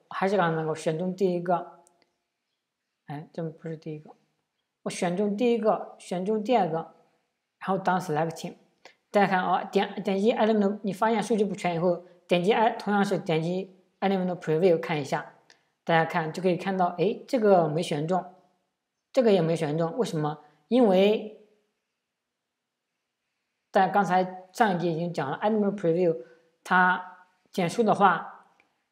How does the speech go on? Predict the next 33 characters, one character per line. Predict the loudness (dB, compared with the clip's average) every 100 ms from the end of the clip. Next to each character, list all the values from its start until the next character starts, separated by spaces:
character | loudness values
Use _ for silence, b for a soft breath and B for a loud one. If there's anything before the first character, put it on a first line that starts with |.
| _
这， | 0 2 2
这 | 0 2
个 | 4 4
标 | 4 2
题 | 0 -4
是 |
属 | -4 -4 -2
于 | 0 0
有 | 0 0
题 | -2 -6
图 | -4
的 | -4 -2
类 | -2
型， | -4 -8 -12 -14 _ _ -2
这 | 4
个 |
也 | 4
是 | 4
有 | -2 -4
题 | -6
图 | -6 -4
的 |
类 | -4
型， | -6 -8 -10 -12 _ b b _
这 | 0
个 | 2
是 | 2
没 | 2 0
题 | -2 -6
图 | -6
的 | -4
类 | -4
型。 | -4 -6 -8 -12